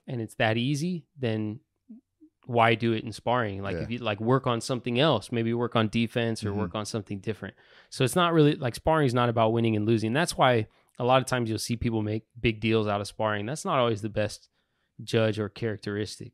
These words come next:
Speaker 2: Yeah.
Speaker 1: you know?
Speaker 2: I don't think
Speaker 1: Um,
Speaker 2: too many cats
Speaker 1: <clears throat>
Speaker 2: think like that, though. Have you ever gotten in the ring with somebody that was just, like, a little aggressive and you're like, "Ah,
Speaker 1: Yeah.
Speaker 2: how'd
Speaker 1: Yeah.
Speaker 2: that go?" <laughs>
Speaker 1: No, I'll say, uh, I actually, I got into a ring,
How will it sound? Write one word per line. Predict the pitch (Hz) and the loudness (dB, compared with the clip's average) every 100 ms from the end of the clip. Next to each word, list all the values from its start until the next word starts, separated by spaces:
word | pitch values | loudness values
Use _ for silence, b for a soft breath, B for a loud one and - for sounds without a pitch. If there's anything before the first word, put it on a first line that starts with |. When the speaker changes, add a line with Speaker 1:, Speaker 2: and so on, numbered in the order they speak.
| - | -6
Speaker 2:
Yeah. | 95 90 | -4 -2
Speaker 1:
you | |
know? | 104 98 b b b b b - | -4 -6 b b b b b -4
Speaker 2:
I | 117 | -2
don't | 113 | 0
think | 110 | 0
Speaker 1:
Um, | |
Speaker 2:
too | 107 | 0
many | 117 104 | -2 -2
cats | - 156 | -2 -2
Speaker 1:
<clears throat> | 160 | -2
Speaker 2:
think | 113 - | -4 -4
like | 98 | -4
that, | 92 90 | -4 -4
though. | 90 87 85 - | -4 -6 -8 -8
Have | 104 | -4
you | 98 104 | 0 0
ever | 101 110 98 | 0 -2 0
gotten | 107 107 | -2 -2
in | |
the | 104 | -2
ring | 98 113 | -2 -2
with | 107 | -2
somebody | 113 110 107 | -4 -2 -2
that | 92 | -2
was | 92 | -2
just, | 92 92 | -4 -4
like, | 92 85 - | -4 -6 -8
a | 92 | -6
little | 101 | -4
aggressive | 92 101 104 107 | -4 -4 -4 -6
and | 95 | -6
you're | 87 | -6
like, | 80 - | -8 -10
"Ah, | 67 76 - - | -12 -10 -12 -4
Speaker 1:
Yeah. | - 240 - _ _ _ _ _ | -2 -2 -4 _ _ _ _ _
Speaker 2:
how'd | 107 | 0
Speaker 1:
Yeah. | 131 | 2
Speaker 2:
that | 110 | 0
go?" | 101 - | -4 -8
<laughs> | - - _ _ - - | -12 -14 _ _ -16 -2
Speaker 1:
No, | 123 170 | 2 2
I'll | 139 135 | 4 2
say, | 143 180 170 151 | 2 4 4 4
uh, | 131 127 127 | 4 2 0
I | - 131 | -2 -2
actually, | 135 151 151 - 139 127 127 | 0 0 -2 -2 0 0 0
I | - 120 | -2 2
got | 139 143 | 4 4
into | 135 147 135 | 2 4 4
a | |
ring, | 123 131 135 139 135 | 6 4 4 4 0